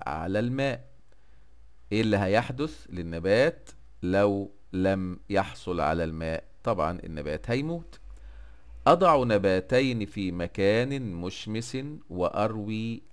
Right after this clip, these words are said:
أحدهما فقط. أجيب نباتين وأحطهم في مكان فيه شمس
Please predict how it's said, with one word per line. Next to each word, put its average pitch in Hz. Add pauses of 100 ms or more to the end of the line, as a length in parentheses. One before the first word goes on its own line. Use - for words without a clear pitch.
أحدهما 95 (680)
فقط. - (760)
أجيب 92
نباتين 107 (200)
وأحطهم 87
في 90
مكان 82
فيه 85
شمس 123